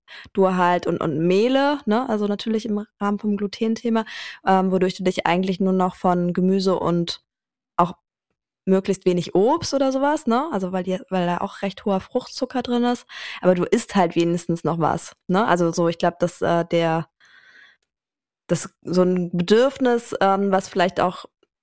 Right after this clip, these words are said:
was mit Kauen oder so und Schlucken zu tun hat, <laughs> ne, noch, also so ein Gefühl von Essen halt, ähm, dabei ist. Genau.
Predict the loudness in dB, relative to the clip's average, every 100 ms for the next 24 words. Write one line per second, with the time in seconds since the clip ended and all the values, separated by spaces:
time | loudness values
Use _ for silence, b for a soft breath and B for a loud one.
0 | _ _ -2 0 -2 -4 2 2 4 2
1 | 2 0 2 0 0 -2 -2 -2 0 -2
2 | -2 -6 -2 0 2 2 0 -2 -2 0
3 | -2 -4 -10 -6 -8 0 2 4 2 2
4 | 0 2 0 0 -2 2 2 2 2 -2
5 | 2 0 0 0 0 -2 -2 -4 -2 -2
6 | -6 _ _ _ _ _ _ _ _ _
7 | _ 0 2 2 0 -6 -10 -12 0 2
8 | 2 -2